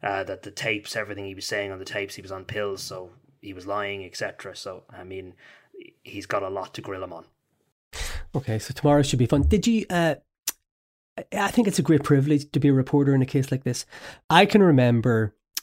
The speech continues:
Speaker 2: you know, covering cases like the Gilligan, the Joe O'Reilly, Mickey McKevitt even, and even Graham Dwyer a couple of years ago. Uh, you know, it, uh, it's, it's, you get a real sense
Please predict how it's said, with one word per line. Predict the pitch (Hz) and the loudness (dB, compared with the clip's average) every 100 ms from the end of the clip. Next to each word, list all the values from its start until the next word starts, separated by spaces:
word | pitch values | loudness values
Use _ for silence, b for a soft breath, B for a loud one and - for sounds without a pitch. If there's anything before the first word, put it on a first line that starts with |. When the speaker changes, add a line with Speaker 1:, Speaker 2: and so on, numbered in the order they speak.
| _ - | _ -2
Speaker 2:
you | |
know, | 117 | -2
covering | 101 131 120 117 | 0 -2 0 0
cases | 107 120 110 - 107 - | 0 -2 -4 -4 -6 -6
like | 120 - | -6 -6
the | 117 107 101 - | -6 -4 -6 -4
Gilligan, | 120 117 117 120 - _ _ _ _ _ _ _ - | -2 -2 -2 -4 -6 _ _ _ _ _ _ _ -12
the | - | -6
Joe | 131 113 | -2 0
O'Reilly, | 113 113 107 110 113 113 - - - | -2 -2 -2 -2 -2 -6 -10 -18 -8
Mickey | 127 - | -6 -4
McKevitt | 110 - 113 113 110 | -4 -2 -2 -2 0
even, | 113 107 113 117 131 - | -2 0 -2 -2 -8 -10
and | 123 117 | -4 -2
even | 113 110 | 0 -2
Graham | 110 104 | -2 -4
Dwyer | 98 98 | -4 -6
a | |
couple | - - - | -6 -10 -10
of | |
years | - | -10
ago. | - - - - | -12 -14 -16 -12
Uh, | 123 101 101 - b b _ | -10 -10 -12 -16 b b _
you | 117 | -2
know, | 110 | -2
it, | - - - | -2 -6 -8
uh, | - - | -10 -8
it's, | 80 147 - | -8 -6 -6
it's, | - - _ | -6 -8 _
you | - 175 | -4 0
get | 147 185 | 4 6
a | |
real | 165 151 139 | 6 6 4
sense | - 139 120 123 - | 0 2 2 0 -4